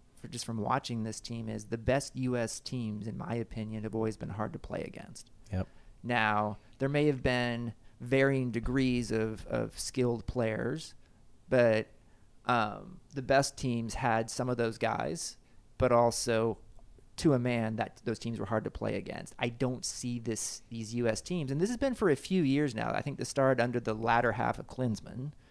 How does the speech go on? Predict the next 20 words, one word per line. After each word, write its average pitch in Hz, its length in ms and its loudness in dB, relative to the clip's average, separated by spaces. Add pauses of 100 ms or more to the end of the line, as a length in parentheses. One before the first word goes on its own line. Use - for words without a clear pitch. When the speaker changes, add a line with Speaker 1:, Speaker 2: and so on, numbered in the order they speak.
(200)
Speaker 1:
and 110 160 -2
has 107 140 -2
continued. 104 760 -4 (1160)
They 113 120 -2
just 113 280 -4 (260)
aren't 113 200 -2
as - 260 -10 (480)
hard - 340 -2 (200)
to - 60 -12
play - 160 -10
against. - 320 -18 (140)
Speaker 2:
Yeah, 98 160 6 (220)
you 98 120 4
said 98 220 6
it. 95 140 2
That's 101 300 2
the 95 120 2
perfect - 460 2
phrase, 80 420 0
right? 87 280 4